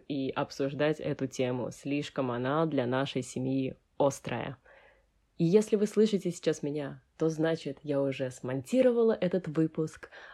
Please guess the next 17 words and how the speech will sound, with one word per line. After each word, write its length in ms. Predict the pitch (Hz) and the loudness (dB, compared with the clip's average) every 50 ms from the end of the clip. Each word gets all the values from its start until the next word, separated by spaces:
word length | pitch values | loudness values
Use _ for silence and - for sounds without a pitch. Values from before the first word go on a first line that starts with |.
| - | -14
Артём 480 | - 156 - - - - - 151 170 196 | -10 -8 -8 -8 -6 0 2 4 4 4
его 180 | 185 190 185 | 4 4 2
послушал 760 | 180 - 180 180 - - 151 165 165 165 - - 160 156 160 156 | 2 2 2 0 2 2 2 2 2 0 0 -2 0 0 0 0
и 180 | - - 202 208 | 0 0 -2 -2
сказал: 580 | 196 - - 165 151 160 165 165 165 160 151 | 0 0 0 0 4 4 4 2 2 0 -2
«Сосиска, 680 | - - 143 131 - - 202 196 175 - - - 170 170 | -4 -2 -4 -2 0 2 0 0 0 0 0 2 2 2
плыви, 600 | 160 - - 139 147 143 139 160 165 156 135 - _ _ - | 2 0 -2 0 0 2 4 4 2 2 0 -4 _ _ -4
выпуск 520 | 127 143 165 185 180 160 151 151 - - | 2 4 4 6 6 4 2 2 2 0
могут 340 | 135 143 151 147 147 143 - | 2 4 4 4 2 0 0
слушать 380 | - 151 139 135 - 143 131 | 0 -2 -2 -2 -2 -4 -6
все, 380 | - - - - 170 185 214 214 | -6 -8 -4 0 2 2 2 2
всё 280 | 208 - - - 147 160 | 0 -2 0 4 4 4
здесь 220 | 165 160 151 135 | 4 4 0 -2
хорошо, 440 | - - 127 123 127 127 - 143 170 | -2 -4 -2 -2 -2 0 4 4 4
<laughs> 20 | 175 | 4
всё 260 | - - - 131 127 | 4 2 0 0 0
нормально». 640 | 127 123 120 120 117 117 113 110 - - - - | 0 -2 -2 -4 -4 -4 -4 -6 -6 -8 -10 -12